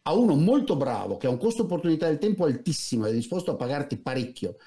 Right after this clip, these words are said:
perché tu gli pulisci i pavimenti efficacemente e ti sparisci, che non a un incompetente che ha,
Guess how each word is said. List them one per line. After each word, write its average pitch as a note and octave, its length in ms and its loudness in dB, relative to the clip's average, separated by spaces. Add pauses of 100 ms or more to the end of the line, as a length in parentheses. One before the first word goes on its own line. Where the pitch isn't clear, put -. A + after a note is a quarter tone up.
(140)
perché A#2 180 -2
tu C#3 80 0
gli A#2+ 140 4
pulisci D3 300 0
i C3+ 40 -6
pavimenti B2+ 500 0
efficacemente A2+ 680 -4
e - 20 -6
ti G2 120 -10
sparisci, - 680 -6 (340)
che A#3 180 0
non C4 400 4 (220)
a G3 120 -2
un G#3+ 80 4
incompetente F#3 760 0
che C#3 160 0
ha, A2+ 200 -2